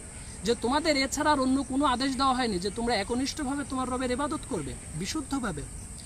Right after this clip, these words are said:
এছাড়াও আল্লাহ বলেছেন পবিত্র কুরআন সূরা আলা, সাতাশি নম্বর অধ্যায়ের চোদ্দ এবং পনেরো নম্বর আয়াতে, আল্লাহ বলেছেন, "অবশ্যই সাফল্য লাভ করবে ওই ব্যক্তি যে নিজেকে পরিশুদ্ধ করে।"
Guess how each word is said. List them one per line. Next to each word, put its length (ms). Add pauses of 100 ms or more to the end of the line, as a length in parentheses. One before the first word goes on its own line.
(200)
এছাড়াও 340
আল্লাহ 200
বলেছেন 300
পবিত্র 320
কুরআন 200
সূরা 180
আলা, 320 (380)
সাতাশি 400
নম্বর 240
অধ্যায়ের 300 (480)
চোদ্দ 220
এবং 220
পনেরো 220
নম্বর 260
আয়াতে, 240 (1000)
আল্লাহ 200
বলেছেন, 340 (440)
"অবশ্যই 440
সাফল্য 360
লাভ 240
করবে 180
ওই 100
ব্যক্তি 360 (280)
যে 140
নিজেকে 300
পরিশুদ্ধ 520
করে।" 200